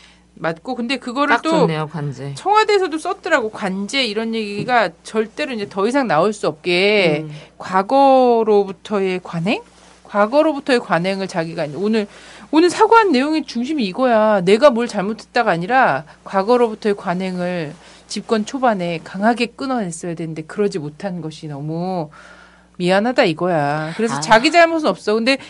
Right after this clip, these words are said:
Speaker 1: 내가 보기에는 그 과거, 그 과거 중에서 가장 큰 건 다카키 마사오 과거가 제일 컸고요. 당신이 영부인으로 있을 때 그때가 컸고, 지금 일어나는 것은 이 한국 사회에 정말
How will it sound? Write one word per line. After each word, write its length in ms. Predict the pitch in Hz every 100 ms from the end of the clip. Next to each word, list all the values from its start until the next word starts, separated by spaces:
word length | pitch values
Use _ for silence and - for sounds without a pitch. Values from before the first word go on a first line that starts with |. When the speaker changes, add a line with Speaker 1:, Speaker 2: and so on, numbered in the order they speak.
| -
Speaker 1:
내가 240 | 220 262 285
보기에는 380 | 285 285 277
그 140 | 269 240
과거, 720 | - 196 208 285 285 269 220
그 160 | - 262
과거 320 | - 180 214
중에서 260 | 247 254 233
가장 280 | - 190 220
큰 160 | 254
건 140 | 233 220
다카키 420 | 185 202 233 226
마사오 480 | 170 165 208 190 185
과거가 600 | 185 165 180 180 160 175
제일 220 | - 180
컸고요. 640 | 196 240 - 180 202 208 147
당신이 520 | 170 185 202 202 196 - - - - -
영부인으로 540 | 208 226 247 254 226 175
있을 220 | 170 180
때 600 | - 160 175 185 151 139 - _ _ _ -
그때가 340 | 208 - 240
컸고, 720 | 233 262 - 277 240 147 - - - - _ -
지금 640 | - 240 294 302 277 220
일어나는 640 | - 220 226 247 226 202 208
것은 960 | 202 190 _ _ - - 277 233 170 -
이 120 | 226
한국 360 | 240 349 339 330
사회에 420 | 302 277 254 240
정말 380 | - 190 202